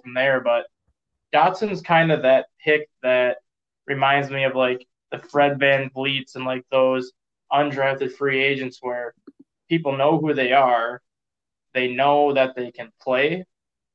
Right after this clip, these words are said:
but they just need to be given an opportunity to show what they really can do. And I think that's kind of what the G League is gonna do for Dotson this year, where he's gonna show that he should have been in that twenty-five to thirty range where a lot of people had him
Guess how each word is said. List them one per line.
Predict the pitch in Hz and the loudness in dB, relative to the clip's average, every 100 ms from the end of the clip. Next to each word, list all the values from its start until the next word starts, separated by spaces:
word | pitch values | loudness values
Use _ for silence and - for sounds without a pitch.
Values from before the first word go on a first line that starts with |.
| - | -8
but | 131 | -6
they | 131 | -4
just | 139 143 | -6 -6
need | 143 | -8
to | 135 | -6
be | 131 | -6
given | 135 139 139 | -4 -2 -2
an | 127 | -2
opportunity | 131 127 131 - 151 147 131 127 | -2 -2 -8 -8 -6 -4 -4 -4
to | 127 | -6
show | 117 143 135 | -8 -2 0
what | 131 | -2
they | 131 | -4
really | 127 131 131 | -6 -4 -6
can | 127 123 | -8 -8
do. | 135 127 | -6 -4
And | 123 | -6
I | |
think | 120 131 - | -6 -12 -4
that's | 127 123 | -6 -4
kind | 139 131 | -6 -4
of | 127 131 | -6 -6
what | 131 120 - _ _ _ _ | -6 -6 -10 _ _ _ _
the | 139 | -16
G | 131 143 147 | -6 -2 0
League | 139 131 | 0 -2
is | 131 | -4
gonna | 131 127 | -6 -6
do | 135 131 | -10 -14
for | 127 | -8
Dotson | 127 127 131 135 123 | 0 0 0 -6 -12
this | 135 139 131 | -10 -10 -10
year, | 123 | -8
where | 123 127 | -10 -10
he's | 131 | -12
gonna | 131 123 | -10 -10
show | - 135 135 120 | -2 0 0 0
that | 117 117 - - | -2 -6 -10 -20
he | 127 | -14
should | - 139 | -6 -4
have | 131 | -2
been | 120 117 120 120 _ _ _ _ | -2 -2 -6 -12 _ _ _ _
in | 135 135 | -8 -4
that | 120 113 - | -4 -4 -6
twenty-five | 139 135 123 131 123 | -4 -4 -2 0 0
to | 120 | -2
thirty | - 135 127 | -4 -4 -2
range | 120 120 123 | -4 -10 -8
where | 120 | -4
a | |
lot | 120 120 | -2 -2
of | 117 | -4
people | 127 120 120 | -10 -6 -2
had | |
him | 123 | -2